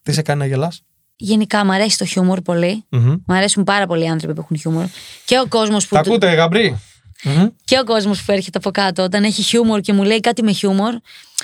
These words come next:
Speaker 2: πολύ τους γουστάρω αυτούς τους ανθρώπους που είναι πιο ξεκολλημένοι, πιο ευθύς και έχουν χιούμορ.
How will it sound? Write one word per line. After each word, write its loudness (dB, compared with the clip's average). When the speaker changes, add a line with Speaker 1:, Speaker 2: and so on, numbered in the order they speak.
Speaker 2:
πολύ 2
τους 0
γουστάρω 2
αυτούς 0
τους -2
ανθρώπους -2
που -2
είναι 2
πιο 0
ξεκολλημένοι, 2
πιο -2
ευθύς 0
και -2
έχουν 0
χιούμορ. -2